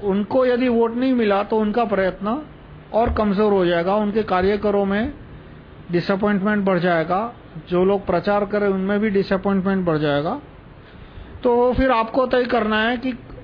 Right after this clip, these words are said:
देश में अच्छे कानून लाने की जो लोग प्रयत्न कर रहे हैं, उनको आपको मदद करनी है या नहीं,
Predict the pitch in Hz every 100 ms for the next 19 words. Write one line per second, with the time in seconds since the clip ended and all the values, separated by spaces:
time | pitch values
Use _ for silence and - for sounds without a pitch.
0 | - 170 202 180 233 226 - 226 226 202
1 | 220 233 214 202 220 202 226 190 196 202
2 | 208 208 190 190 - 208 202 202 202 175
3 | 180 196 175 - 208 170 170 190 - 185
4 | 185 190 190 185 160 160 202